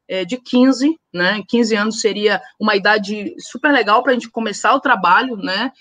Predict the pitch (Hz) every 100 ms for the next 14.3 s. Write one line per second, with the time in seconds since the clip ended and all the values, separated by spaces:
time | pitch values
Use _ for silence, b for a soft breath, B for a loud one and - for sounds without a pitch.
0 | b - 240 226 190 214 - 208 185 180
1 | 185 214 - b b - 220 233 233 -
2 | 254 254 - 269 277 220 233 285 254 262
3 | 240 240 226 220 220 233 220 - 269 285
4 | 285 269 247 202 233 - 269 - - 240
5 | 240 240 240 247 233 240 226 220 175 165
6 | 160 _ - 180 208 214 240 240 233 233
7 | 233 214 214 190 208 208 - 214 269 _
8 | - 208 - 214 202 202 247 233 185 185
9 | 190 196 - 220 254 b b b - 220
10 | 240 254 208 220 247 - - 240 226 -
11 | 220 226 233 240 220 233 247 196 147 127
12 | - b b 214 233 240 294 285 277 233
13 | 277 277 233 208 226 262 226 240 220 277
14 | - 302 349